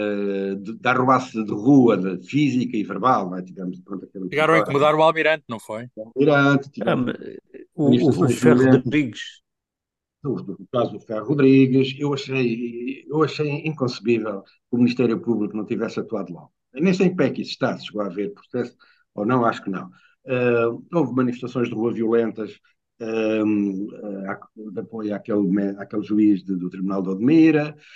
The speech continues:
Speaker 1: Eh, portanto, eles aí passaram, deixaram de ser os idiotas úteis de extrema-direita, que era no início,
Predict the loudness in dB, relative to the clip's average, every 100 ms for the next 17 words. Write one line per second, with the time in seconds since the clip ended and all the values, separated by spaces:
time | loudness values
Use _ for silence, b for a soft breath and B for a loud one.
0 | b _ -6 -4 -2 0 0 4 4 4
1 | 0 -2 0 0 -2 -6 -6 -2 0 0
2 | -2 -4 -4 -4 -6 -4 -2 -2 -4 -6
3 | -2 -2 -2 -8 -10 -6 -2 0 0 0
4 | 0 -2 -6 -4 -2 -2 -2 -2 -2 -4
5 | -4